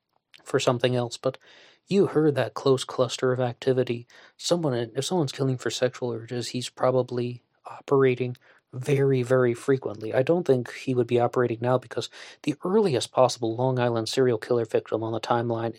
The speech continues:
is back to nineteen ninety-six, and serial killers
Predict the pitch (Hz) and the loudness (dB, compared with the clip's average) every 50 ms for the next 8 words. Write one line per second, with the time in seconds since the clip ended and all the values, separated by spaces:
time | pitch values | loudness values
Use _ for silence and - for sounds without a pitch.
0 | _ - - 123 120 113 - 127 123 120 - - - 120 120 120 120 - - 127 | _ -4 -2 -2 0 2 4 2 2 2 0 -6 -6 -4 -2 -2 -4 -4 -4 -4
1 | 120 117 117 120 120 117 113 - - - - - - 135 120 107 - - - - | -4 -2 -2 -2 -2 -2 -4 -6 -8 -8 -6 -2 0 0 0 0 -4 -10 -16 -16
2 | - - - - - - _ - 156 147 143 - - 233 240 220 165 131 - - | -18 -20 -20 -20 -20 -20 _ -2 -2 0 0 0 2 4 4 6 4 4 2 2
3 | 135 131 127 127 127 123 120 - | 2 2 4 2 2 0 -4 -8